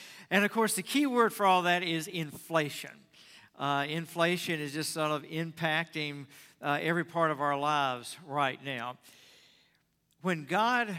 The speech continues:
made us and created us,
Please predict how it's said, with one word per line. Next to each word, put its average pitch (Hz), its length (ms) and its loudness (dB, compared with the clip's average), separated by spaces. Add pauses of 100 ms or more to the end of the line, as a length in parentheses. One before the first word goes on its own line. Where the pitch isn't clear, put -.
(100)
made 160 360 0
us 127 680 -2 (100)
and 147 240 -4
created 147 640 -4
us, 117 560 -8